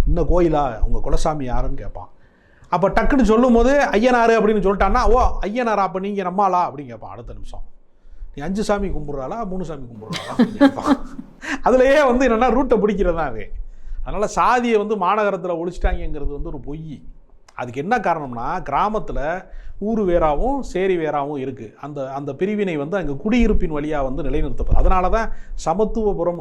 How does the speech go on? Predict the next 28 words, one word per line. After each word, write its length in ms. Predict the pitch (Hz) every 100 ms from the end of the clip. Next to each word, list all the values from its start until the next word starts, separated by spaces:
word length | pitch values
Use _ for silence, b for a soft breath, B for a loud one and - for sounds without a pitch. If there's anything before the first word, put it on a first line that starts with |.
| 123
அப்படிங்கிற 500 | 139 165 151 139 127
ஒரு 160 | 120
க-, 240 | - 127 117
ஒரு 140 | 120
அமைப்பை 380 | 117 170 175 156
வந்து 220 | 135 120
கலைஞர் 360 | - 139 156 -
காலத்துல 280 | 123 120 123
உருவாக்கப்பட்டுச்சு. 920 | 127 135 123 - - - - - - - 139
சமத்துவபுரம் 500 | 180 185 156 147 123
வீடுங்கிறது 520 | 117 135 135 139 120 B B B
எல்லா 280 | 135 185 220
சமூகங்களும் 840 | 208 208 233 220 208 202 262 240
ஒரே 260 | 165 190 220
இடத்துல 280 | 202 180 175
வந்து, 320 | 170 214 214 -
இப்ப 160 | - 151
தெருக்கள் 460 | 143 214 220 247
பேரே 380 | 185 208 220 208
வந்து 100 | 196
பாத்தீங்கன்னா, 340 | 180 180 185 202
"இது 240 | 180 170
செட்டியார் 380 | 165 175 175 156
தெருங்க, 440 | 147 147 147 120 - b b -
இது 160 | 151 147
வந்து 240 | 147 156
வன்னியர் 320 | 139 165 147
தெருங்க" 380 | 127 127 117